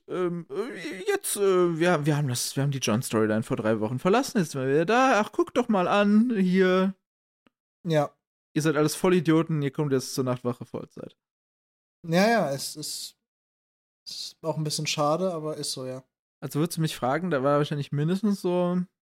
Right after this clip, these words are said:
Speaker 1: zwei bis vier Wochen Zeit zwischen jetzt.
Speaker 2: Muss, ne, damit dieses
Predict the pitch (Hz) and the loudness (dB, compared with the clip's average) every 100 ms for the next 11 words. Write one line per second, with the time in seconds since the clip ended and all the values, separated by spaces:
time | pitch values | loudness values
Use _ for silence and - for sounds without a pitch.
0 | _ _ - - 143 165 165 - 180 156 | _ _ -18 -4 0 0 0 -2 0 2
1 | 147 - 190 202 220 - 320 285 - - | 0 0 0 0 -2 -8 -10 -12 -12 -14
2 | - - - - _ _ _ _ _ _ | -12 -14 -14 -18 _ _ _ _ _ _
3 | _ _ 160 190 285 - - 123 156 - | _ _ 0 2 2 -2 -8 -8 -8 -8
4 | 143 139 143 - 139 131 127 - | -8 -8 -10 -8 -8 -6 -8 -10